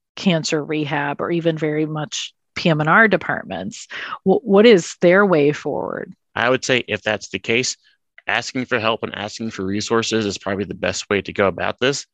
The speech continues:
Speaker 2: Talking to hospital administrators can be very difficult when it comes to this, but coming from the background of this can save money, this can save time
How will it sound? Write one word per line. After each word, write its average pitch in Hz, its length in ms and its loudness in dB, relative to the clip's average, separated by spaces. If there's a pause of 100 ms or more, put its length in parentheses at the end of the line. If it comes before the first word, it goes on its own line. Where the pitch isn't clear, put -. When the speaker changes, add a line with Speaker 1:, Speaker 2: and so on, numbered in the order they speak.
(220)
Speaker 2:
Talking 113 320 -2
to 101 60 -6
hospital 110 380 -2
administrators 104 640 -2
can - 160 -12
be 95 60 -6
very 98 160 0
difficult 107 580 -4
when 101 100 -6
it 90 120 -6
comes 131 240 -2
to 135 80 -4
this, 139 180 0
but 104 260 0 (400)
coming 120 340 2
from 117 220 -2
the 107 60 0
background 110 480 -2
of 92 140 -8
this 98 180 -8
can 101 180 -8
save 92 300 -4
money, 127 420 -2
this - 160 -8
can 98 140 -4
save 92 300 -2
time 98 360 -6